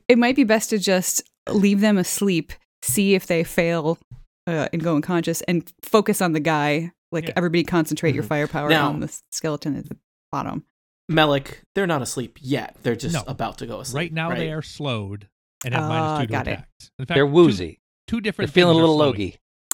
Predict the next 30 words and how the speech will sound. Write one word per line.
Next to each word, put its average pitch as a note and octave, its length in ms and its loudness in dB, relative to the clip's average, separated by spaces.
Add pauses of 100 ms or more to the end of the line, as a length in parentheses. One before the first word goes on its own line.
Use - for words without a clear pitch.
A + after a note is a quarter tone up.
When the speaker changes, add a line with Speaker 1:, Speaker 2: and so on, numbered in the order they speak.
(180)
Speaker 1:
Gotcha. G#2+ 220 -6
Speaker 3:
Mm-hmm. G2+ 80 -14 (240)
Speaker 2:
They B2+ 80 -6
would B2 100 -6
have C#3 120 -4
Speaker 1:
Okay. - 80 -18
Speaker 2:
to B2+ 60 -10
save A#2+ 360 -8
twice B2 400 -8
to - 120 -14
not G#2 180 -10
be A2+ 100 -10
slowed. - 300 -18 (420)
Speaker 3:
Correct. - 460 -14 (260)
Okay. B2 400 -6 (180)
Speaker 1:
Exciting. F#3+ 480 -2 (160)
Okay. C4+ 300 -4
Speaker 2:
All F3 40 -4
right. B2+ 160 -2 (380)
I'm E3 140 -2
done. F#3 260 -2 (120)
The D3+ 100 -4
top - 320 -4
two G3 120 -8
guys F3+ 560 -6 (120)
are C#3 600 -6
severely D3+ 480 -6
disadvantaged A#2 640 -8
against F2+ 300 -14
us. - 240 -18